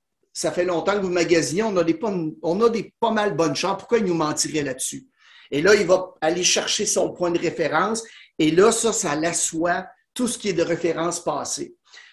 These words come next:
Si vous êtes dans la vente automobile, ben, ça peut être, euh, « Depuis quand vous avez commencé à magasiner un nouveau véhicule ? » Et encore là,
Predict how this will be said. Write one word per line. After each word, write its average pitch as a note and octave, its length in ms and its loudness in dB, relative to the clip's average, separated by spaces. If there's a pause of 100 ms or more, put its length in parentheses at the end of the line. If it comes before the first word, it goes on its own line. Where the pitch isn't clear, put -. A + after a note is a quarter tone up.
(120)
Si G#3+ 220 0
vous E3+ 220 -2
êtes F#3+ 260 6
dans D#3 360 4
la C#3+ 180 0
vente D#3+ 260 0
automobile, E3 640 0
ben, D#3 140 0
ça D3+ 180 -4
peut D#3 160 -6
être, D#3 580 -2 (320)
euh, « D3 680 2 (100)
Depuis E3 240 2
quand A3+ 180 4
vous G3+ 80 2
avez E3 180 4
commencé E3 440 -2
à F#3+ 60 -2
magasiner D#3 500 -2
un F3+ 60 0
nouveau D#3+ 240 -2
véhicule ? » D3+ 580 -2 (220)
Et D3+ 120 0
encore F3+ 480 4
là, E3 280 0